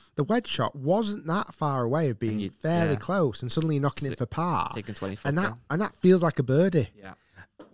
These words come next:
Speaker 1: Where if you come off with a par, a bogey and you've kind of set your stall out and went, "Well, actually, bogey's fine on this hole," you've kind of technically in your head made a par, really.
Speaker 2: Um, sorry, so I'm trying to get a phone call.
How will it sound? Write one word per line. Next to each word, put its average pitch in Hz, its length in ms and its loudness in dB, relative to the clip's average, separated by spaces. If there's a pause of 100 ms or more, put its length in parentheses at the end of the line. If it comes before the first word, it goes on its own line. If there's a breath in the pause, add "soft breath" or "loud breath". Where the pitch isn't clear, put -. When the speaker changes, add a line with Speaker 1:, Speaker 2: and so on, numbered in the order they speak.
(160)
Speaker 1:
Where 165 160 4
if 147 100 0
you 143 120 0
come 190 200 0
off 185 140 0
with 131 100 2
a 120 40 2
par, 135 340 0
a 123 100 -2
bogey 131 420 6
and 104 80 -4
you've 101 100 -6
kind 110 160 -4
of 101 80 -6
set - 200 0
your - 60 -8
stall 127 420 0
out 101 140 -2
and 95 80 -8
went, 101 160 -4
"Well, 113 140 -4
actually, 113 260 -4
bogey's 120 440 0
fine 135 360 0
on 120 120 0
this 107 140 -8
hole," - 320 -6
you've 113 180 -4 (200)
kind 135 160 -4
of 117 80 -4
technically 120 460 -4
in 107 100 -8
your 98 80 -6
head 104 160 -4
made 101 180 -6
a 92 40 -8
par, 127 320 -2
really. 82 380 -10 (600)
Speaker 2:
Um, 107 460 -10 (1120)
sorry, 98 300 -14 (340)
so - 160 -20
I'm - 40 -16 (100)
trying 113 120 -12
to 113 60 -10
get - 40 -10
a - 80 -16
phone 98 160 -8
call. 110 240 -8